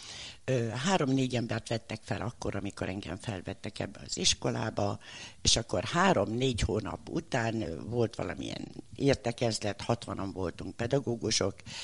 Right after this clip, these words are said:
és az igazgatónő a következőt mondta. Ah, kinéztem az ablakon, mert óriási ováció volt, nem tudtam, hogy mi történt.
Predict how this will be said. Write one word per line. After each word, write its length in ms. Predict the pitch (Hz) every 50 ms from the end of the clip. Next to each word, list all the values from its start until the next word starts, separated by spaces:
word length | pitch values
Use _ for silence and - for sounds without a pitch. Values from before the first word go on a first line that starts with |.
| - - - - - - - - -
és 400 | - 123 113 110 107 104 - -
az 140 | - - -
igazgatónő 680 | 143 131 135 110 - - 101 107 - - 92 92 -
a 140 | 80 - -
következőt 760 | - - 101 80 - - - - 90 - - 58 - - -
mondta. 340 | - 85 - - - - - - - - - - -
Ah, 340 | - - 262 240 220 208 -
kinéztem 500 | - - 185 170 151 139 - - 117 110
az 160 | 104 113 139
ablakon, 460 | 165 156 135 123 117 127 - - 110
mert 180 | 110 110 107 -
óriási 720 | - 147 139 131 117 117 104 104 113 - - - 107 98 -
ováció 720 | - 156 - 143 135 120 - - - 131 131 127 120 110
volt, 280 | 110 113 110 107 107
nem 120 | - 123 117
tudtam, 400 | 110 - 113 - - 98 101 104
hogy 160 | 107 98 -
mi 140 | - 127 190
történt. 760 | 208 - 160 151 143 135 - - - 135 123 117 113 - -